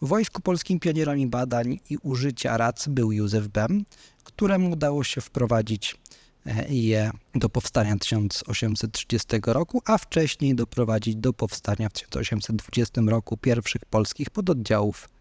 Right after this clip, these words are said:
rakietowych. Tak więc artylerzyści rakietowi w Wojsku Polskim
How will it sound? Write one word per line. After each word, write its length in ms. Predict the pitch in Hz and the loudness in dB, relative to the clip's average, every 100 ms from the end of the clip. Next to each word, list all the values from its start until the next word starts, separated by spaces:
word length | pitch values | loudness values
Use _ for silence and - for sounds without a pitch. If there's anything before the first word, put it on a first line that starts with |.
| _ - | _ 0
rakietowych. 640 | 117 - 107 - - _ | 0 0 -2 -6 -14 _
Tak 220 | 160 139 | 0 0
więc 220 | 127 113 151 | 0 -2 -2
artylerzyści 600 | 143 - 135 131 - 127 | -2 2 2 2 0 -2
rakietowi 540 | 98 - 113 165 160 | -2 -2 0 0 0
w 40 | 131 | -2
Wojsku 340 | 143 135 - | -2 -2 -4
Polskim 580 | 123 131 - - 120 | 0 0 -2 -2 -2